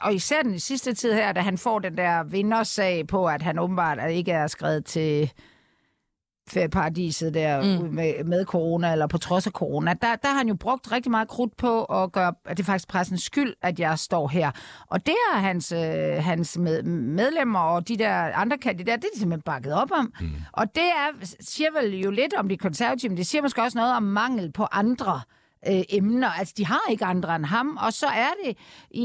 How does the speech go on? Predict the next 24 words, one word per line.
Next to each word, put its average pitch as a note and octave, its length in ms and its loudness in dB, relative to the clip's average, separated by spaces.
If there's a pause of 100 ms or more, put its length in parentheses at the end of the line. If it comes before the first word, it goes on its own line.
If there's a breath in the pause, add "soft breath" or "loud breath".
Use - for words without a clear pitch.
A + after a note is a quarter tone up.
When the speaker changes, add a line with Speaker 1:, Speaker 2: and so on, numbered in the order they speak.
Speaker 1:
en, G#3+ 240 -2
altså, F3+ 460 -4
nederlaget C#4 440 2
vil A3 120 -2
bare A#3+ 200 0
føltes D4 500 -2 (400)
større, A3 560 2 (360)
hvis G3+ 200 0
han F#3+ 180 0
var E3+ 60 -2
gået E3 280 0
ned F#3 220 -2
af, A#3 240 0
tror G#3 180 0
jeg. D#3+ 100 2 (160)
Altså, - 140 0
Speaker 3:
Ja. - 40 4
Speaker 1:
jeg G#3 100 2
tror C#4 120 0
ikke, D4 100 -2
det D#4 80 -2
er B3+ 40 0
sådan C#4+ 180 2
noget G#3+ 520 2